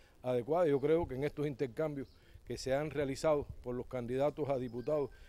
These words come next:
en los barrios, en los centros de trabajo, en los centros estudiantiles, también ha permitido constatar cuánto más se puede hacer por ese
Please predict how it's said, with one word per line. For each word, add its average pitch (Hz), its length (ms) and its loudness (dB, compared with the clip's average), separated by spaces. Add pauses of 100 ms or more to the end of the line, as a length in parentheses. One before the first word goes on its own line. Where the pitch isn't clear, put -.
(120)
en 120 160 -6
los 117 140 -4
barrios, 135 440 2
en 113 80 -6
los 113 120 -8
centros 135 340 -6
de 120 100 -4
trabajo, 123 500 0 (400)
en 117 80 -6
los 117 120 -8
centros 151 320 -2
estudiantiles, 131 640 -4 (440)
también 135 380 -2
ha 147 80 -2
permitido 131 540 -2
constatar 131 460 -2
cuánto 127 360 -6
más 123 180 -6
se 123 100 -6
puede 127 240 -2
hacer 131 280 -4 (360)
por 117 180 -2
ese 117 720 -2